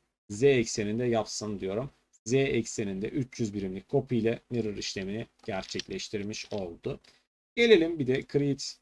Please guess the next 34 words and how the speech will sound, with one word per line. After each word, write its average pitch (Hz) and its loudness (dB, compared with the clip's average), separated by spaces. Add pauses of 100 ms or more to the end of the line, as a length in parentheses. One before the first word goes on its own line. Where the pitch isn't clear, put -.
(160)
geometry 131 0
silindir 131 -2
diyelim. 104 -4
Bir 120 -12
tane 95 -6
silindir 113 -4
çiziyorum 120 -2
mouse 120 -2
yardımıyla. 117 0 (720)
Şu 175 4
an 151 2
bunun 147 2
rengini 139 2
de 120 0 (180)
bir 123 -6
ton 110 -6
açalım 113 -2 (180)
ya 101 -10
da - -12
iki - -14
ton - -20 (160)
açalım. 117 -6 (400)
Tonlarda 180 -10
olsun. 139 -2 (520)
Yukarıdan 120 4 (140)
mirror'a 131 2
geliyorum. 139 2 (600)
Mirror 110 2
dedim. 135 4 (100)
Transform 135 2
ile 87 -2 (100)
mirror 120 2
işlemi 139 0
yap. 135 0